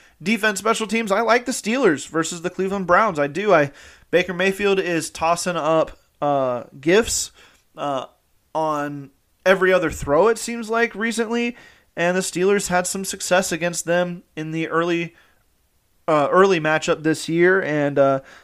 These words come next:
uh, I think a bounce back is in order. It's Roethlisberger's final home game in Heinz Field. Everybody's gonna be fired up and pumped up. T J Watt, Cam Hayward are not gonna go out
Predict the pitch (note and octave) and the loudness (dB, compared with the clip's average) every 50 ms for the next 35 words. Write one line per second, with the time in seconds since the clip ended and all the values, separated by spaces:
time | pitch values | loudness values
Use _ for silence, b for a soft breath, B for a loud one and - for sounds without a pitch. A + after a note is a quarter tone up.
0 | B B - C3+ - - D3 D3+ - - E3 D#3+ D#3+ D3+ C#3 D3 D3 D#3 E3 D#3+ | B B -2 -2 0 0 0 0 0 -2 -2 -2 -2 0 2 4 2 2 2 2
1 | D3+ D#3+ D#3 D3+ D3+ D#3 C#3 D3+ D3+ C#3+ B2+ D#3 D#3+ E3 F3 F3+ F3+ F3+ - _ | 4 4 4 4 2 -2 -6 -4 -4 -2 0 2 2 4 4 4 2 0 -4 _
2 | - D3+ C#3+ C#3+ - - - - C3+ C3+ D3 D3+ D3+ D3+ D3 - - D3 D3 C3+ | -6 -4 -4 -4 -6 -10 -12 -8 -2 0 0 0 0 -4 -8 -10 -8 -6 -4 -2
3 | C#3+ C#3 C3+ - - - D3 C#3+ D#3 D#3+ E3+ D#3 C#3+ D#3+ D#3+ D#3+ D#3+ D3+ D#3 D#3+ | -2 -4 -4 -6 -6 -4 -2 -2 0 -2 -2 -2 0 0 -2 0 -2 -2 -2 -2
4 | E3 E3+ E3+ F3+ G3 _ _ _ - D3+ E3 E3 D3+ D#3 D#3+ E3 D#3+ D3+ C#3 - | -2 -4 -4 -8 -10 _ _ _ -6 -6 -4 -4 -2 -2 -2 -2 -2 -6 -8 -4
5 | - D3 D#3+ E3+ F3 F3+ E3+ B B B B B B B B B - E3+ E3+ E3 | -2 0 0 2 0 0 -2 B B B B B B B B B 0 0 0 0
6 | D#3 D#3+ D#3 D#3 C#3+ D3+ D3+ C#3+ C3+ C3+ - - - E3+ E3 E3+ E3+ E3 E3 D#3 | -2 -2 -4 -4 -6 -8 -8 -8 -10 -10 -6 0 4 4 6 6 4 4 2 0
7 | D#3 C#3+ C3+ - - F3 E3+ E3+ - - F#3 F3+ F3+ E3+ - b b b b b | -4 -8 -6 -4 -2 -2 -2 -2 -2 0 2 2 2 0 -2 b b b b b
8 | - - F3 F#3 D#3+ F3+ F#3+ G3 F#3+ D#3+ D#3+ D#3+ D#3+ D#3+ D#3 - - - - - | -6 -4 -4 -2 2 4 4 4 6 4 4 4 4 4 2 0 -4 -14 -8 -4
9 | F3 F3+ F3+ F#3 E3 D3+ E3 E3 E3 D#3+ D#3+ D#3 D#3 D#3 D3+ D3 C#3+ b b b | -2 -2 0 -2 -2 -2 -2 -2 0 0 2 2 2 0 0 -2 -6 b b b
10 | b b - D3 D3 D#3+ F3 F3+ F3+ F#3+ F3+ D#3 E3+ F3 E3+ E3 D#3+ D#3+ D#3 C#3+ | b b -6 0 2 2 2 2 2 -2 -4 0 2 4 6 6 6 6 4 2
11 | - - | 0 -6